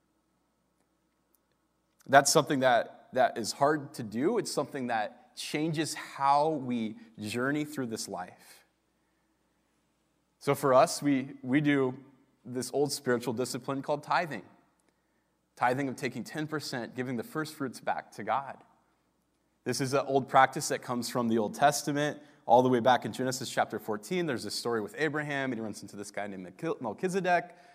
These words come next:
and gives him a tenth of, of, of, uh, an offering, and, and there's this whole story around Melchizedek. But you, you see this,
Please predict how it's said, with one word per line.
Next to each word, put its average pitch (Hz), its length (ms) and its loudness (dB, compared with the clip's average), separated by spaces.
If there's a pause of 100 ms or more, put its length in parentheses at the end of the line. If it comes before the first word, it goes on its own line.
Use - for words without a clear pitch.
(180)
and 107 220 -6
gives 113 200 -2
him 113 100 -4
a 98 60 -8
tenth 131 340 -8
of, 101 240 -6
of, 95 280 -8 (600)
of, 98 280 -6
uh, 95 260 0 (800)
an 117 180 -4
offering, 156 640 0
and, 104 160 -6
and 107 120 -6
there's 101 140 -6
this 101 100 -6
whole 135 120 0
story 127 240 2
around 117 260 4
Melchizedek. 131 580 2
But 120 360 0
you, 131 280 2
you 139 140 0
see - 180 0
this, 175 320 0